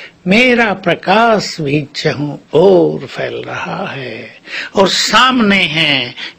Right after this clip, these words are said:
ज्ञान सूर्य शिव बाबा, उन्हें आंखों के सामने देखेंगे।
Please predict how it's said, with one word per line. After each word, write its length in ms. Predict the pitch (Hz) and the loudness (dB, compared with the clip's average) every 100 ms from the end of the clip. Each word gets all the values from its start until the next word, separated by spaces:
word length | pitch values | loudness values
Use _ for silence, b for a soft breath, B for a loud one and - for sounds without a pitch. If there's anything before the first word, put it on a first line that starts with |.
| 143 | -10
ज्ञान 680 | 120 147 180 208 196 180 | -2 2 2 4 2 0
सूर्य 840 | 165 - - 160 147 131 131 135 139 | -2 -6 -2 0 0 -6 -6 -6 -8
शिव 400 | - - 180 135 | -10 -4 -4 -4
बाबा, 360 | 123 127 120 | -10 -12 -12
उन्हें 380 | 160 165 180 - - | -10 -6 -6 -6 -4
आंखों 520 | 208 233 214 - 170 | 0 2 0 -2 -2
के 200 | 160 156 | -2 -6
सामने 540 | 135 - 135 131 135 135 | -6 -8 -10 -10 -12 -10
देखेंगे। 1000 | 135 135 - 139 139 143 151 160 185 202 | -8 -8 -6 -6 -4 -6 -6 -6 -8 -10